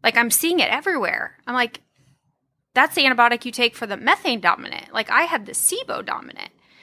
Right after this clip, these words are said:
or the, that you take for the hydrogen dominant. Sorry, I had the methane dominant.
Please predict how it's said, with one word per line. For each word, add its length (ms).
or 120
the, 360
that 80
you 80
take 180
for 80
the 60
hydrogen 540
dominant. 480
Sorry, 460
I 180
had 260
the 120
methane 380
dominant. 360